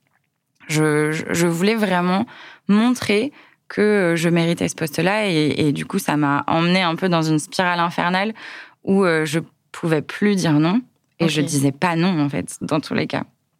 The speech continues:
Speaker 2: Ok. Et à quel moment, du coup, euh, ça s'est vraiment, euh,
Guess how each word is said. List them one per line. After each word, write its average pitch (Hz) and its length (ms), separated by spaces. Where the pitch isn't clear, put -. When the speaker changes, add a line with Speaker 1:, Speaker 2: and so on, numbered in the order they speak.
Speaker 2:
Ok. 180 220
Et 165 220
à 165 120
quel 175 200
moment, 170 340
du 165 140
coup, 180 320
euh, 151 320
ça - 200
s'est 165 180
vraiment, 175 580
euh, 151 640